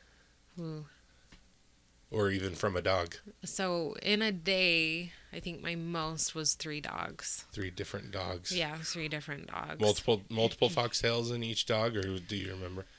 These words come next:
Speaker 1: I don't remember.
Speaker 2: Yeah.
Speaker 1: One dog had multiple. One had, like, three in the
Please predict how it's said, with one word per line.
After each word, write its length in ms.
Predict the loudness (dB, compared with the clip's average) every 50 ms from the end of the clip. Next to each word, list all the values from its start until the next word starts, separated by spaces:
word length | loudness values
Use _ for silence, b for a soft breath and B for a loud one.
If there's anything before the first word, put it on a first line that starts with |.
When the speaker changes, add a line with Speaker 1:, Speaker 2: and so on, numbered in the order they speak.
| B B B 0 0
Speaker 1:
I 120 | 2 2
don't 240 | 2 0 -4 -4 -6
remember. 500 | -6 -4 -4 -4 -2 -2 -2 -2 0 0
Speaker 2:
Yeah. 480 | 0 0 0 -2 -4 -6 -6 -6 -4 -2
Speaker 1:
One 320 | 2 2 2 4 2 4
dog 380 | 6 8 8 8 8 6 4 2
had 480 | -2 -2 0 0 2 2 2 0 0
multiple. 680 | -2 -4 -2 0 0 0 -2 -4 -6 -4 -2 -2 -2 0
One 240 | -2 -2 -2 -2 -2
had, 500 | -4 -4 -4 -2 0 0 0 -2 -2 -6 -12 B B B B B -14 -10
like, 380 | -8 -8 -8 -8 -10 -10 -10 -8
three 760 | -8 -6 -4 -2 -2 0 0 0 0 0 0 -2 -2 -4 -6 -10 -8 -6
in 360 | -6 -4 -4 -4 -4 -4 -4
the 120 | -6 -6